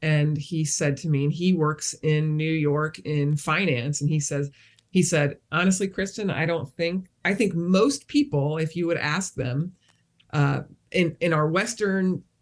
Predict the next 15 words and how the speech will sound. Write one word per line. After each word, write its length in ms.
current 520
society 760
have 420
neck 300
pain." 300
And 100
I 80
was 100
like, 220
"You 80
know, 60
you're 260
absolutely 840
right 440
because 520